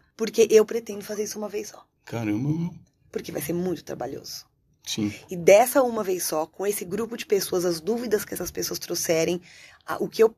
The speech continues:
Speaker 1: entender que funcionou, não funcionou, que eu, quantas vezes eu precisei explicar a mesma coisa pra gente chegar num resultado legal, aí eu vou fazer um curso de, em vídeo mesmo,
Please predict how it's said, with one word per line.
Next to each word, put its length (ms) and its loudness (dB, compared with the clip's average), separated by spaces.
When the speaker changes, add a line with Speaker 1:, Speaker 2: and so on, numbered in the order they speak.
Speaker 1:
entender 520 2
que 120 -14
funcionou, 520 -4
não 80 -4
funcionou, 680 4
que 100 2
eu, 80 4
quantas 360 4
vezes 120 2
eu 60 2
precisei 260 -4
explicar 340 -4
a 40 0
mesma 300 -2
coisa 400 2
pra 120 -10
gente 160 -6
chegar 200 0
num 60 -6
resultado 400 -2
legal, 420 6
aí 260 4
eu 80 6
vou 160 -2
fazer 560 2
um 140 -8
curso 680 -8
de, 220 -12
em 120 -2
vídeo 380 -4
mesmo, 500 -4